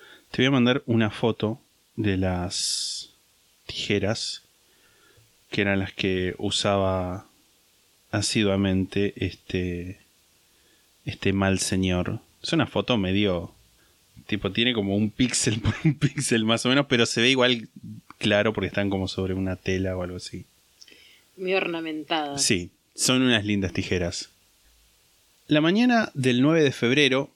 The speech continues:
Speaker 1: un grupo de obreros se encontraron cerca del edificio donde trabajaban, en la calle Kettwiger, el cuerpo de una niña de ocho años bajo unos arbustos. En ese lugar,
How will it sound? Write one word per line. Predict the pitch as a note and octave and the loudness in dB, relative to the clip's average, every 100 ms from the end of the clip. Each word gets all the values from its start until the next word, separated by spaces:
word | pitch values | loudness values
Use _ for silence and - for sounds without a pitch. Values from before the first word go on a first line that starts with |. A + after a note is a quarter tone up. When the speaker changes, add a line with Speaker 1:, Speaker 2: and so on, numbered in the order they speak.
| _ | _
Speaker 1:
un | C3 B2 | 2 4
grupo | C#3 C#3+ C3 | 4 4 4
de | |
obreros | A#2+ C3 C#3 C#3 | 4 4 2 2
se | B2+ | 2
encontraron | A2+ G#2+ A#2 B2 A#2+ | 2 2 2 2 0
cerca | - B2 A#2+ | 0 0 2
del | A2 | 2
edificio | G#2 G#2 - C3+ - A#2 | 2 0 0 2 4 4
donde | G#2 G2+ | 4 2
trabajaban, | F#2+ F#2+ G2+ D#3+ D#3 A2+ | 0 0 0 0 2 2
en | G2+ | 2
la | G2 | 2
calle | A2+ - A2 | 2 0 0
Kettwiger, | - G2+ B2 C3 A#2 C3+ _ _ _ _ | 0 0 2 4 2 -2 _ _ _ _
el | D#3 D#3+ | -2 2
cuerpo | G3 F#3+ E3+ | 2 4 4
de | |
una | D3+ C#3+ | 6 6
niña | D3+ D3+ C#3 | 6 6 4
de | B2 | 4
ocho | - C3 | 2 2
años | B2+ A#2+ | 2 2
bajo | G#2+ A#2 | 0 2
unos | G#2+ - | 0 0
arbustos. | F2 E2+ - - E2 - - - _ - | -2 -4 -6 -4 -2 -2 -6 -16 _ 0
En | F3 | 0
ese | - | 2
lugar, | F3 E3+ E3 - | 2 4 2 0